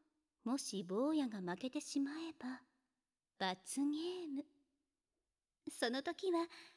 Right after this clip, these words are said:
いっぱい可愛がってあげる。これも言いましたよね。負ければ負けるほど、ドハマりしちゃう。そうして、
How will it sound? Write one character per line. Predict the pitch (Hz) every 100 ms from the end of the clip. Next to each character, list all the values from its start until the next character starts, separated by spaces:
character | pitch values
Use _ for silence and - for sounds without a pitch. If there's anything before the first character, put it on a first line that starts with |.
| _ -
い | 240 247 254
っ | - _ _ _ -
ぱ | 269
い | 285
可 | - 233
愛 | 214 202 269
が | 349
っ | -
て | -
あ | 311
げ | 285 302 294
る。 | 311 - - _ _ _ _ _ _ _ _ _ -
こ | 226
れ | 208 233
も | 240
言 | 208 226
い |
ま | 262
し | -
た | -
よ | 233 202
ね。 | 202 330 - _ _ _ _ _ _ _ _ _ _ _ _ -
負 | 208 208
け | 254
れ | 269
ば | 240 202
負 | 170 175
け | 233
る | 247
ほ | 254 277
ど、 | 269 294 - - _ _
ド | 214 202
ハ | 202 302
マ | 403
り | 294
し | - -
ち | - 277
ゃ | 277
う。 | 285 _ _ _ _ _ _ _ _ _ _ _ -
そ | - - 180 202
う |
し | - -
て、 | -